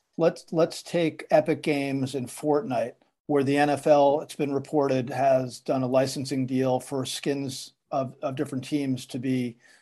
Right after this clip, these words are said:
bought and, and used in the Fortnite environment. It's, it's making me wonder if when these deals now get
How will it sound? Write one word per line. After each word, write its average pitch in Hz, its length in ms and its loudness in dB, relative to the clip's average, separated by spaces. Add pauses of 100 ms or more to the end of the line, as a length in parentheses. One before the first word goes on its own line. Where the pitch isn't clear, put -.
(260)
bought 131 300 4
and, 131 260 -8
and 135 180 -4
used 131 420 -2
in 139 180 -6
the 120 60 -10
Fortnite 143 520 -2
environment. 123 560 2 (1600)
It's, - 280 0
it's - 200 -6
making 233 340 4
me 202 140 6
wonder 170 580 4
if 156 320 -4
when 160 280 0
these 233 360 -2
deals 185 580 2
now 156 340 6
get 160 480 2